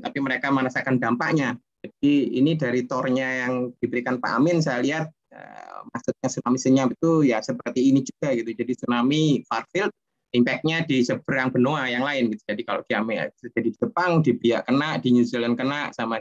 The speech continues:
di eh, apa namanya, di Amerika. Kemudian ini yang sebenarnya tsunami senyap, eh, yang sering didefinisikan adalah mengenai tsunami earthquake.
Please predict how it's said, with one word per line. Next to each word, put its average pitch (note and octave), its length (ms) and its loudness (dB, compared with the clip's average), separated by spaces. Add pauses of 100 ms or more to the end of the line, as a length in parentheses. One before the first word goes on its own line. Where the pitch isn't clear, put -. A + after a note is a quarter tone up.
(140)
di A2 320 -2 (500)
eh, G2 240 2
apa C#3 140 -4
namanya, C3 320 0
di A2+ 240 4
Amerika. A#2 720 -2 (2250)
Kemudian B2 400 2
ini G3 240 2
yang F3 80 2
sebenarnya D3+ 720 -2 (160)
tsunami D#3 320 0
senyap, D#3 400 0
eh, B2+ 480 -2
yang C3+ 320 0
sering C#3+ 240 0
didefinisikan B2 720 0
adalah B2+ 320 -2
mengenai B2+ 240 0
tsunami B2 320 -2
earthquake. D#3+ 400 -2